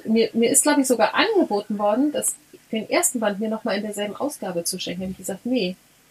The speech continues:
das, das geht nicht, weil das, ich kann ja nicht einfach das Buch weggeben, weil ich an dem hänge.“ So, also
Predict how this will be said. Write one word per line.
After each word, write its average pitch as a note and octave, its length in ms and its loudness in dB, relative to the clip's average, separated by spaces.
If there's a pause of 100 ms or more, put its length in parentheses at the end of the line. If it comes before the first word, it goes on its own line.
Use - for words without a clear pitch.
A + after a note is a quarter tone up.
(320)
das, - 280 -8 (180)
das A3 200 -6
geht C4 240 0
nicht, G3 180 -6
weil - 140 -2
das, - 220 -6 (380)
ich - 160 -8
kann A#3 180 -2
ja A3 80 2
nicht G#3+ 180 -4
einfach G#3+ 220 -4
das - 180 -8
Buch D#4 260 -4
weggeben, G3+ 420 -2
weil A3+ 140 0
ich - 120 -2
an A3+ 80 0
dem A#3+ 160 0
hänge.“ B3 360 2 (260)
So, F3 220 0
also G#3+ 280 0